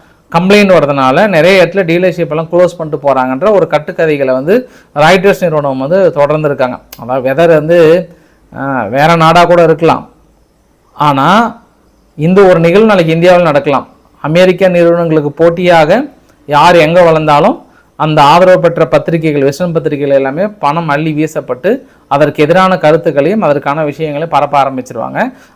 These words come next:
நாளையிலிருந்து பி ஒய் டியுடைய பங்குகள் குறைய ஸ்டார்ட் பண்ணுவாங்க. அடுத்தடுத்து வேலைத்தனத்தை காட்ட ஆரம்பிச்சிருவாங்க. இது எல்லா நிறுவனங்களுக்கும் பொருந்தும்.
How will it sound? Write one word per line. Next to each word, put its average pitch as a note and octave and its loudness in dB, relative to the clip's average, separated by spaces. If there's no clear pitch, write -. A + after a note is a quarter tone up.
நாளையிலிருந்து F#3+ 2
பி F#3+ 0
ஒய் - 2
டியுடைய E3 -2
பங்குகள் E3+ -2
குறைய D3+ -2
ஸ்டார்ட் C3+ -6
பண்ணுவாங்க. C3 -4
அடுத்தடுத்து E3 -2
வேலைத்தனத்தை C#3 -2
காட்ட B2+ -4
ஆரம்பிச்சிருவாங்க. A2+ -10
இது C#3+ -8
எல்லா D3+ 0
நிறுவனங்களுக்கும் F#3+ -4
பொருந்தும். C#3 -10